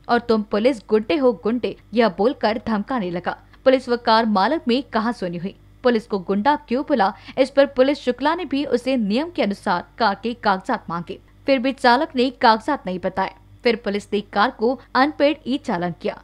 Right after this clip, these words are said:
पता चला कि कार पर और भी चालान बकाया है। बुधवार दिनांक चौबीस फरवरी दो हज़ार इक्कीस को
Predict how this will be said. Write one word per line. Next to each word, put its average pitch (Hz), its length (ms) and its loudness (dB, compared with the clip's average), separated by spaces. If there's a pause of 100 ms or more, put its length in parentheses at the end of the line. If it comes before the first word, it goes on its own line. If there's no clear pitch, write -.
(200)
पता 269 200 4
चला 262 300 2
कि 339 180 -2
कार 254 300 2
पर 320 220 2
और 240 340 2
भी 403 60 0
चालान 185 360 -2
बकाया 175 300 -4
है। 185 180 -8 (320)
बुधवार 208 400 4
दिनांक 214 340 -2
चौबीस 262 560 0
फरवरी 254 340 0
दो 214 200 0
हज़ार 202 360 -4
इक्कीस 311 360 -8
को 190 160 -6